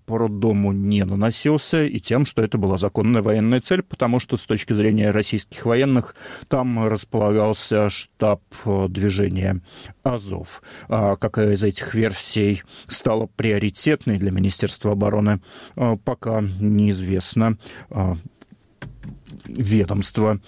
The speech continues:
э, продолжает транслировать обе из них. Более ста выпускников, студентов и педагогов Московской средней специальной музыкальной школы имени Гнесиных осудили акцию в поддержку спецоперации в Украине,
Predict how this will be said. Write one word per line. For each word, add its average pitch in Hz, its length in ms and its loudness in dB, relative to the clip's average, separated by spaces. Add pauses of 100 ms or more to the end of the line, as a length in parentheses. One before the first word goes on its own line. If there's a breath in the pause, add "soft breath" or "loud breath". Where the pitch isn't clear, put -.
(260 loud breath)
э, 101 180 0 (180)
продолжает 110 880 0
транслировать 92 960 -4 (240)
обе 87 400 0 (420 soft breath)
из 92 240 -2
них. - 360 -10 (1900 loud breath)
Более 170 260 2
ста 185 180 -2
выпускников, 151 720 0
студентов 120 680 -2
и 139 100 4
педагогов 139 840 0
Московской 143 680 -2
средней 135 440 0
специальной 127 500 0
музыкальной 117 480 2
школы 117 380 2
имени 117 220 2
Гнесиных 110 760 0
осудили 104 560 2
акцию 104 420 0
в - 100 -14
поддержку 123 680 0
спецоперации 127 1000 -2
в 107 100 0
Украине, 107 520 2